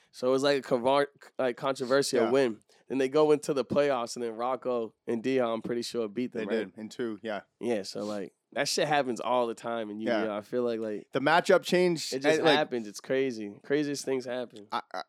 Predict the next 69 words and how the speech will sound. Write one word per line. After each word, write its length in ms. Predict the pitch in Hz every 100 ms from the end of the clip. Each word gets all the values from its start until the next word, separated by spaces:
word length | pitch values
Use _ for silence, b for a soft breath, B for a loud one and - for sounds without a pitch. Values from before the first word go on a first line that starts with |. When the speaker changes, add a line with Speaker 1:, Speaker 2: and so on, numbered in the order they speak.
| -
Speaker 2:
I 120 | 139
have, 440 | 151 165 143 120 123
later 280 | 143 151
in 80 | 143
the 80 | 123
show, 200 | - 143
we're 60 | 123
gonna 140 | 117
talk 240 | - 120 107
rivalries 580 | 107 120 123 127 127
a 60 | 120
little 160 | 110 107
more, 220 | 113 120
but 240 | 110 101 -
me 200 | 117 139
and 100 | 143
Zill 240 | 117 135 139
have 100 | 123
had 160 | 123
a 60 | 110
nice 240 | 113 120
thing 140 | 123 113
going 200 | 117 117
for 160 | 107
a 40 | 101
few 180 | 123 123
years 260 | 110 104
now 220 | 104 101 98
'cause 260 | - 104
we 120 | 110 117
had 200 | 110 90 _ -
battles 360 | 101 104 104
back 280 | - 107 107
in 280 | 110 104 95
season 380 | - 131 117 107
two. 380 | - 139 131 120
Speaker 1:
Yeah. 320 | 113 107 104 104 _
Speaker 2:
Him 180 | 143 127
and 100 | 120
Fennell 400 | 127 117 123 123
against 260 | 117 113
me 100 | 117 117
and 80 |
Marani 540 | 107 107 113 117 117 113
had 220 | 113 104
some 160 | - 101
classics. 680 | - 110 110 117 107 - - _ _ _ _ _ _ _ _ _ _ _ _ -
We've 20 | 131
had, 180 | 143
Speaker 1:
Facts. 60 | 147
Speaker 2:
we've, 180 | 160 160
we've 200 | 160 170
gone 160 | 196 175
back 180 | 160 156
and 100 | 131
forth 280 | 147 135
for 120 | - 113
years 360 | 117 135 110
now, 200 | 104 95
so 140 | 95 117
I 120 | 120
was 100 | 127
glad 320 | 127 143 156
to 80 | 139
face 320 | - 143 139
him 220 | 143 135 -
round 300 | 127 131 117
two 240 | 143 143
and, 260 | 123 110